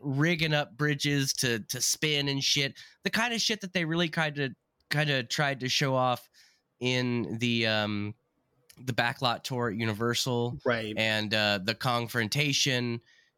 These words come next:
Speaker 1: in Universal and Earthquake at Universal,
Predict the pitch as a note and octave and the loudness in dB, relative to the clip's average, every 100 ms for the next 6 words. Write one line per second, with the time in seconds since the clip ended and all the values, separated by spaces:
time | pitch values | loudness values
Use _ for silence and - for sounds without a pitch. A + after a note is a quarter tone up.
0 | _ - C3 C3 A#2+ B2 B2 C#3 B2 A2 | _ -2 2 2 0 0 0 0 2 2
1 | G#2 C3 - C#3+ B2+ A#2+ A2+ A#2 A#2+ A#2 | 2 0 0 0 0 0 -4 0 0 0
2 | A#2+ A#2+ C3 A#2+ | 0 0 2 0